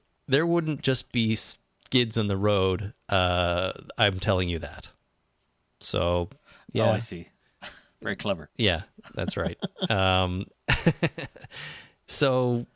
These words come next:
Speaker 1: that's a lot of zombies, and Daryl didn't seem to mind just riding in front of them at, you know, snail's pace.
Speaker 2: Well, no, but that's because he spent some time working on his motorbike to make sure it wouldn't break down,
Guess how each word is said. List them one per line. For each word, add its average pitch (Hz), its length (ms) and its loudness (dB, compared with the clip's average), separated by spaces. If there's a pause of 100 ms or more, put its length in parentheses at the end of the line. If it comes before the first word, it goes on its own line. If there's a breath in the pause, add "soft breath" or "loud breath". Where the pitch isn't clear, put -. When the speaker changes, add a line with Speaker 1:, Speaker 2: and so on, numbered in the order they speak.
(100)
Speaker 1:
that's - 180 0
a 175 60 2
lot 196 140 2
of 190 80 2
zombies, 180 560 -2 (140)
and 120 320 2
Daryl 120 280 2
didn't 123 160 0
seem 123 220 0
to - 80 -2
mind 110 300 2
just 104 160 -2
riding 104 400 2
in 101 60 0
front 107 240 -2
of 98 60 -2
them 92 260 -4 (240)
at, 87 180 -4 (180)
you 95 80 -4
know, 85 240 -4 (160)
snail's 95 320 -2
pace. - 360 -8 (420)
Speaker 2:
Well, 202 100 4
no, 185 220 8
but 135 200 0
that's 147 240 2
because 127 340 -2
he 120 120 -2
spent 117 260 -2
some 113 140 -4
time 110 260 0
working 104 280 -2
on 98 120 0
his 92 100 -4
motorbike 107 500 0
to 98 80 -8
make 95 140 -2
sure 95 200 -6
it 90 60 -4
wouldn't 90 260 -6
break 85 240 -6
down, 87 340 -2